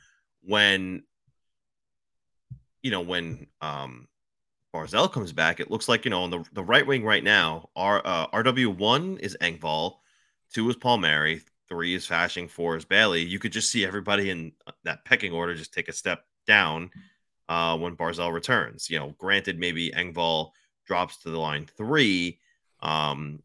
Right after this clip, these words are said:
and Fasching to line four, and Palmieri stays on line two, um, and Barzal takes his spot back on, on line one. But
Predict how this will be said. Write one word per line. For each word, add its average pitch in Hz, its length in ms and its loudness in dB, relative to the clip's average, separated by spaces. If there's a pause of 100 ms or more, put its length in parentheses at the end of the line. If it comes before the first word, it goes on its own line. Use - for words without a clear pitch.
and 85 340 0
Fasching 82 480 0
to 85 80 -14
line 80 220 -4
four, 80 240 -4
and 78 100 -6
Palmieri 78 400 -4
stays 80 220 -6
on 73 160 -12
line 65 260 -8
two, 78 460 0 (460)
um, 71 400 -2
and 76 120 -8
Barzal 76 440 -4
takes 71 200 -12
his 76 120 -10
spot 73 260 -6
back 76 260 -4
on, 76 340 -6
on 80 140 -6
line 78 280 -2
one. 87 340 4
But 78 200 -2